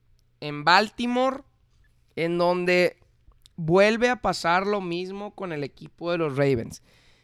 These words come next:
Después de tener una ventaja por más de catorce puntos, pierden el partido.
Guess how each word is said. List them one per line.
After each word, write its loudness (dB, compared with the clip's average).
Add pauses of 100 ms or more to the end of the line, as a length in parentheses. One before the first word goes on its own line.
(120)
Después -2
de 0
tener -2
una -2
ventaja -4 (140)
por -12
más -6
de -14
catorce -14
puntos, -10 (680)
pierden 2
el 0
partido. -6